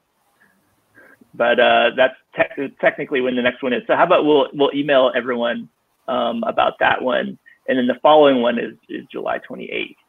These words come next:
So, um, wanna appreciate you all, and, uh,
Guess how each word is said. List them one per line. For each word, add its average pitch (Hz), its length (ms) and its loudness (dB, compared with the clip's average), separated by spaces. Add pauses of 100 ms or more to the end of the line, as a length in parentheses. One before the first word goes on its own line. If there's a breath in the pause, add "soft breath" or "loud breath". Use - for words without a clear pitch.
(360)
So, - 340 -12 (300)
um, - 400 -18 (1080 soft breath)
wanna - 160 -12
appreciate 139 440 -8
you 131 180 -6
all, 147 460 0 (180)
and, 65 360 -8
uh, 58 460 -4